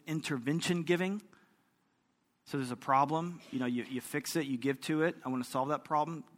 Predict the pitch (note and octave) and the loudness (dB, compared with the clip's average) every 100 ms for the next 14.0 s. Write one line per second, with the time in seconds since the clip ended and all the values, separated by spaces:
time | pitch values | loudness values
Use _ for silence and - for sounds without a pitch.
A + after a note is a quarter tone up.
0 | - B2 A#2+ A2+ C3 D3 D3+ D#3+ D3+ D3+ | -2 0 -2 -4 -4 -2 -2 -2 -2 -2
1 | C#3+ D3 D3+ C#3+ - - E3+ C#3 A#2+ A#2 | 2 2 2 -2 -8 -2 0 2 -2 -2
2 | A#2 A2+ G2 A2 - - _ _ _ _ | -6 -6 -6 -12 -20 -20 _ _ _ _
3 | _ _ _ _ - C3 - C3 D#3+ E3 | _ _ _ _ -4 -4 -4 4 4 6
4 | D#3+ - D#3+ D3+ C#3+ C#3 - D#3 D3+ D3 | 2 2 2 4 2 -2 4 6 6 0
5 | C#3+ - _ _ - - - C3+ D3+ C#3+ | -6 -10 _ _ -10 -8 -10 0 2 2
6 | C#3+ B2+ - - _ _ _ _ _ - | 0 -2 -10 -20 _ _ _ _ _ -8
7 | C#3 D3 D#3 D#3 D3 F3 E3+ A#2 G#2+ - | -4 0 0 -2 -2 -2 -2 -4 -6 -8
8 | - - - - - C#3+ E3+ E3 E3 F3 | -14 -18 -20 -12 -4 2 4 6 6 6
9 | E3+ D#3 D#3 F3+ D3+ C3 - - - - | 4 6 8 8 6 2 -4 -12 -20 -8
10 | C#3 C#3 C3 C#3+ D#3 - D#3 C#3 C3 B2+ | -2 0 2 6 6 4 2 4 4 2
11 | - C3+ C3 B2+ - - A#2+ - C3+ C#3+ | -2 -2 -2 -2 -8 -8 -4 2 6 4
12 | B2 C3+ C3 B2+ - C3+ - A2+ G#2 - | 4 0 0 0 0 0 0 -6 -8 -10
13 | - _ _ - - B2+ C#3+ - G#2+ F2+ | -16 _ _ -14 -8 -2 -2 -2 -8 -8